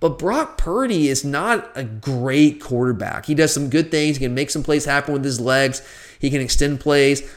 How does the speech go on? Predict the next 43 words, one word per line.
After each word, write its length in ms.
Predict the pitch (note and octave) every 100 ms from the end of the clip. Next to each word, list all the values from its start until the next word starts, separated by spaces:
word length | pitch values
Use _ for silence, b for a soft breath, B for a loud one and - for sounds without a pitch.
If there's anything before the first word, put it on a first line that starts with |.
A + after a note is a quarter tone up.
| B
But 80 | C3
that's 240 | A3+ C#4+
a, 360 | G#3+ D#3 B2+ -
I 60 | F#3
mean, 100 | F3+
that's 160 | A3+
an 140 | F3+ D#3 -
offense 320 | F#3 F#3 E3+
that 100 | D#3
runs 180 | D#3+ D#3
a 20 |
lot 140 | C#3
of 80 | -
thirteen 420 | D#3 E3+ - F3
personnel. 380 | D#3+ E3 F#3 E3
They 240 | C#3 G3 A#3
are 260 | C#3+ C3+
built 600 | - A#2+ G#2+ E3 E3 -
to 140 | - C#3
run 500 | B2+ B2+ C3+ D3 C3
the 120 | G#2
football, 640 | - C3+ C3+ - C2+ G#1
right? 160 | F2+ B2
That's 240 | D#3+ F3
what 160 | F3 F#3
they're 140 | E3
built 240 | C3 C#3+ D3
to 80 | B2+
do. 240 | C3 G#2 B B
And 120 | G3
honestly, 240 | A#3 D4+ B3
I 40 |
don't 180 | B3+ B3
think 200 | A#3 F#3
that 200 | D#3+ - _ _ _ D#3+ - _ _
having 320 | E3 G#3 F3+
Brock 240 | D3+ F3+ -
Purdy 180 | F3+
at 80 | E3
seventeen 460 | E3+ D#3+ D3+ D3 D#3+
is 60 |
a 60 | C3+
bad 480 | G2+ G#2+ D#3 C3